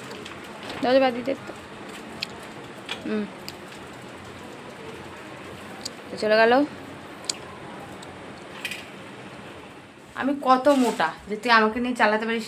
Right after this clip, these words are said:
না? বাবু আমাকে নিল না, নিজে নিজেই চলে গেল। তাড়াতাড়ি আসিস, ভালোই তো সেজে গুজে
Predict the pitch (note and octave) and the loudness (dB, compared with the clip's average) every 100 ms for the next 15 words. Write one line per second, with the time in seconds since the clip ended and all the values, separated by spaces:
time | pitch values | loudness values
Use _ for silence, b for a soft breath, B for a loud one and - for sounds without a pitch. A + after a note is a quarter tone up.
0 | A#3+ B3+ - - - - - - - - | -4 -6 -8 -16 -18 -18 -18 -18 -20 -14
1 | - - - - - F3+ F#3 G3+ D4+ - | -14 -14 -20 -20 -16 4 4 4 -2 -6
2 | - - - - - - - - - - | -18 -20 -20 -20 -18 -18 -18 -20 -20 -18
3 | - - - - - A3+ A3 A#3+ A3+ G#3 | -18 -18 -18 -16 0 4 4 4 2 2
4 | G#3+ A#3+ D4+ - G3+ G3 G#3+ G#3+ A3 A3 | 2 0 -4 -8 -12 -4 -2 0 -2 -2
5 | G#3 G3+ G3+ A#3+ - - - - - - | -2 0 -2 -4 -12 -18 -18 -16 -16 -16
6 | - - - C4+ C#4+ E4+ F4+ E4+ E4+ E4 | -14 -12 6 10 12 12 12 12 10 2
7 | C#4+ - B3 A#3 C#4+ D4 D#4+ D4+ C#4+ D#4 | 2 -2 8 10 10 8 4 4 4 2
8 | D#4+ | 2